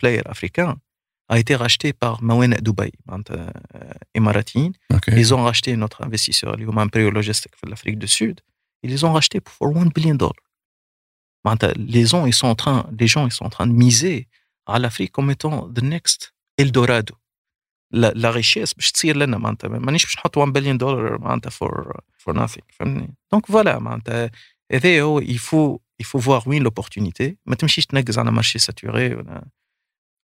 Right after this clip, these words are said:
Speaker 1: l'opportunité في الإي كوميرس مازالت موجودة بكثرة. ومن باب أولى أكثر، معناتها، في لي مارشي اللي هما، ce qu'on appelle les marchés émergents.
Speaker 2: Mhm.
Speaker 1: عندك الأفريق، عندك الخليج.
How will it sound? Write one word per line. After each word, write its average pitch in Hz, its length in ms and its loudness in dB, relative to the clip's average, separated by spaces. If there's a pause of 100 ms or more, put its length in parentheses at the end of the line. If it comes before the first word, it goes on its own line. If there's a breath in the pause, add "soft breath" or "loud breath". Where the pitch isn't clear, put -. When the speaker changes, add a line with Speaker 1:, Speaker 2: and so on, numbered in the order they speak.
(120)
Speaker 1:
l'opportunité 139 540 2
في - 120 -2
الإي 117 80 0
كوميرس 113 380 2
مازالت 107 440 -2 (240)
موجودة 113 500 4 (240)
بكثرة. - 340 -6 (180)
ومن 117 460 0
باب 123 280 2 (120)
أولى 123 300 -2 (600)
أكثر، - 300 -4
معناتها، 110 280 -4
في - 120 -14
لي 117 80 2
مارشي 110 460 0
اللي 104 180 -12
هما، - 500 -6 (280)
ce - 40 2
qu'on 110 160 -2
appelle 110 220 0
les 123 100 -6
marchés - 400 -6 (520)
émergents. 113 420 4 (240)
Speaker 2:
Mhm. 101 280 4 (240)
Speaker 1:
عندك 110 340 0
الأفريق، 117 360 -8 (260)
عندك 113 300 0
الخليج. - 500 -4